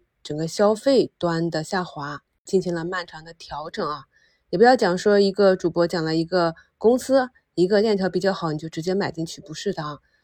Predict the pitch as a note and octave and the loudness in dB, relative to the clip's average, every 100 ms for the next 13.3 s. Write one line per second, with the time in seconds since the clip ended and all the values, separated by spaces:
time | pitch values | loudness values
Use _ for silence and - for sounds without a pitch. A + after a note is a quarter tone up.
0 | _ - G#3 B3+ C#4 C#4+ C4 B3+ G#3 F#3 | _ 0 4 6 4 2 0 0 2 0
1 | G3 E3+ F3+ - C#3+ D#3 F3+ E3 - E3+ | 0 -4 -6 -6 -4 -2 -2 -2 -6 -4
2 | F3 D#3+ - C#3+ D3 D#3 F#3+ G3+ D3 D#3 | -2 -4 -6 -12 -12 -10 -6 -6 -4 -6
3 | - _ _ _ _ F3 F#3+ G3 F#3 G#3+ | -8 _ _ _ _ 0 0 4 2 2
4 | G3 F#3 G3 F#3+ D#3 F3+ D#3+ D#3+ - D#3+ | -2 -2 -2 0 0 0 0 -4 -4 -6
5 | E3 - G3+ D#3 C#3 - D#3+ D#3 F#3 F#3+ | -4 -2 0 0 -4 -4 -6 -4 -4 -2
6 | D#3+ D#3+ - _ _ - G3 F3 F#3 F#3 | 0 -2 -8 _ _ -8 -4 -2 -2 -2
7 | - D3+ F3 D3+ D3 D3+ - - F#3+ F3 | -2 -2 -2 -4 -4 -6 -4 0 2 2
8 | G3+ - - E3 D#3+ D#3+ - D#3 D#3+ D#3 | -2 -4 -4 -2 -2 -4 -6 -6 -4 -6
9 | - D#3+ - F3 E3+ C#3+ D#3+ D#3+ D#3 F#3+ | -4 -6 -4 -6 -6 -8 -8 -8 -6 -2
10 | F#3+ - - _ _ _ _ _ - A3 | -2 -2 -6 _ _ _ _ _ -4 0
11 | F#3 D#3 E3 G3 - F#3+ F#3 - - E3 | 2 0 -4 -6 -2 -2 -2 -4 -6 -2
12 | E3+ D#3+ D#3+ D3+ D3 D#3+ D#3+ - E3+ E3 | -2 -4 -6 -8 -6 -4 -4 -6 -8 -6
13 | E3 G3+ | -6 -6